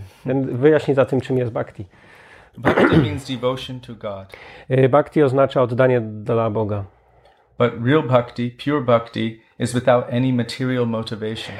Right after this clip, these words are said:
Speaker 1: Ale czyste bhakti, prawdziwe bhakti jest takie, które, e, nie posiada żadnej materialnej motywacji.
Speaker 2: Without material motivation means
Speaker 1: Bez materialnej motywacji oznacza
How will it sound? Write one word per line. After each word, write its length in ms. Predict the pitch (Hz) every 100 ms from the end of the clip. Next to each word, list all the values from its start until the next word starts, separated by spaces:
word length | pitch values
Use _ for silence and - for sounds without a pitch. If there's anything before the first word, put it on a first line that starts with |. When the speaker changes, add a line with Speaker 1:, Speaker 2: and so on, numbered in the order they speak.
| -
Speaker 1:
Ale 200 | 131 131
czyste 340 | - 147 - 135
bhakti, 300 | 135 - 135
prawdziwe 420 | 131 123 131 127
bhakti 400 | 127 131 - 127
jest 380 | 123 120 - -
takie, 320 | 127 - 123
które, 460 | - 131 123 123 -
e, 200 | 123 120
nie 100 | 123
posiada 360 | 123 123 123 120
żadnej 220 | 123 123
materialnej 480 | 117 123 117 117 120
motywacji. 540 | - 110 107 - - _ _ _ _ _ _ _ _ _ _ _ _ _ _ _ _ _ - 123
Speaker 2:
Without 280 | - 151 151
material 400 | 147 - 165 160
motivation 800 | 147 147 135 135 135 135 127 123
means 560 | 151 143 127 135 135 - - _ _ _ _ _ _ -
Speaker 1:
Bez 300 | 160 - 143
materialnej 460 | 135 131 139 139
motywacji 500 | 135 131 127 143 -
oznacza 560 | 123 131 127 - 120